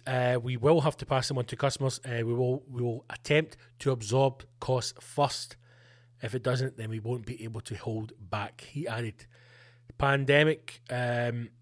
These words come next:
saw Greggs' profits crumble as it announced its first loss in thirty-six years, going almost fourteen million into the red in twenty twenty when many branches were forced to close. But it swung back,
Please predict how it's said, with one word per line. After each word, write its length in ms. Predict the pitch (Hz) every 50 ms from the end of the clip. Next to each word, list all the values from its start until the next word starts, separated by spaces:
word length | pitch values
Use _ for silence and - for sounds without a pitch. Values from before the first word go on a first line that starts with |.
| _ _ _ _ _ - -
saw 200 | - - 139 131
Greggs' 340 | 127 - 135 135 127 120 -
profits 640 | - - - - 156 151 - - - - - - - - _
crumble 600 | - - - 139 160 185 202 180 151 151 147 110
as 100 | 127 127
it 60 | 131 123
announced 320 | 123 123 127 131 127 107
its 120 | 107 -
first 360 | - - - 160 143 - - 127
loss 280 | 123 131 135 - -
in 80 | 127 120
thirty-six 840 | - - - 160 160 - - - 156 - - - 151 - - - 123
years, 520 | 113 120 131 151 175 170 135 107 - - - - - - - - - - - _ _
going 200 | - 135 131 131
almost 440 | - 139 139 139 135 131 127 - -
fourteen 560 | - - 156 160 - - - 151 139 139 135
million 240 | 139 131 135 127 123
into 260 | - 127 120 - 127 120
the 120 | 117 113
red 240 | 110 117 123 123 107
in 80 | 117
twenty 340 | 110 - 117 117 110 - 113
twenty 440 | - - - 113 110 110 - 107 - - - - - - -
when 200 | 123 110 110 110
many 220 | 110 110 110 113
branches 440 | 98 - 110 110 113 101 - 101 104
were 80 | 101
forced 320 | - - - 113 101 - -
to 60 | -
close. 360 | - - - 110 107 101 - - - - - - - - -
But 100 | - -
it 60 | -
swung 320 | - - - 135 139 131
back, 400 | 117 113 120 117 - - - -